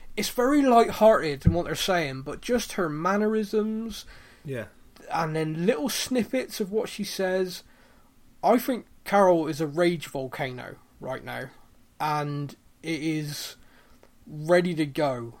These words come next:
Speaker 1: and I am all for it to go. <laughs> I am full on Team Carol ripping Alpha's head off, um, and I'm loving the, the,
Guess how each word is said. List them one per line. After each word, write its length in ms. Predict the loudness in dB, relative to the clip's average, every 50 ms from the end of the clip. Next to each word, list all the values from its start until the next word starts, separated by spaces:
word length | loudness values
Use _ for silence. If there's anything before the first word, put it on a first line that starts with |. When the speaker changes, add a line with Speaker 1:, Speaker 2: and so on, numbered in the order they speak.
| -20 -14 -10
Speaker 1:
and 220 | -8 -6 -2 0
I 200 | 2 2 4 4 2
am 400 | 0 0 -2 -4 -6 -8 -10 -14 _ -20 -20 _ _ _ _ _ _ _ _ _ -4
all 280 | 0 2 4 4 2
for 460 | 2 0 -2 -2 -2 -2 -2 -2 -4 -8
it 120 | -10 -12 _ _ -16
to 120 | -14 -12
go. 520 | -10 4 6 6 8 8 6 4 4 2 0 0 0
<laughs> 340 | 0 0 0 -2 -6 -6 -6 -10 -16 -18 -16 -16 -14 -14 -16 -16 -14 -6 -2
I 180 | 0 2 2 4
am 260 | 4 4 4 2 0
full 360 | -4 -8 -4 -2 0 2 4
on 440 | 6 6 6 4 4 2 -2 -4 -6 -8 -8
Team 360 | -6 -6 -6 -6 -6 -6 -6
Carol 500 | -2 0 2 2 2 2 2 0 -2 -4
ripping 640 | -4 -4 -4 -4 -2 0 0 0 0 0 -2 -6 -6
Alpha's 500 | -4 -2 -2 -2 -2 -2 -6 -8 -8 -6
head 200 | -4 -4 -4 -2
off, 420 | -4 -6 -8 -10 -12 -14 -16 -18 -20 -20 -20 -20 -20 -20 -20 -20 -20 -20 -20 -14 -8
um, 600 | -4 0 2 2 2 2 0 -2 -4 -6 -8 -10 -12 -16 -12 -6
and 480 | -2 -2 -2 -2 -2 -4 -6 -6 -8 -10 -14 -16 -16 -18 -20 -20 -16 -8 -4
I'm 240 | -2 0 0 0 2 4 6 8
loving 520 | 8 8 6 4 0 -6 -8 -10 -14 -18 -20 _ _ _ _ _ _ _ -16
the, 120 | -16 -14
the, 480 | -14 -10 -6 -4 -4 -2 -4 -4 -6